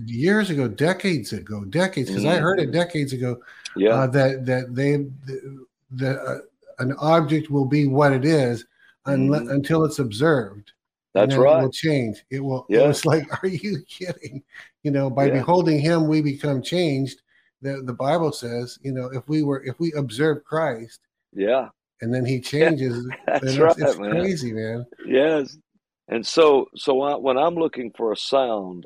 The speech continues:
Speaker 2: I'm, I'm looking for a sound of the Spirit. I wanna
Speaker 1: Okay.
Speaker 2: raise a sound.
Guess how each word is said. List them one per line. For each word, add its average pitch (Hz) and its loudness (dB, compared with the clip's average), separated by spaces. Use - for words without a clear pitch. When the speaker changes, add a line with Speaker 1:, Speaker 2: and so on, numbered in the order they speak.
Speaker 2:
I'm, 110 -2
I'm 120 0
looking 113 -2
for 95 -4
a 101 -4
sound 127 2
of 95 -2
the 98 -6
Spirit. 98 -4
I 104 0
wanna 117 2
Speaker 1:
Okay. 101 -2
Speaker 2:
raise 120 2
a 98 -2
sound. 104 -6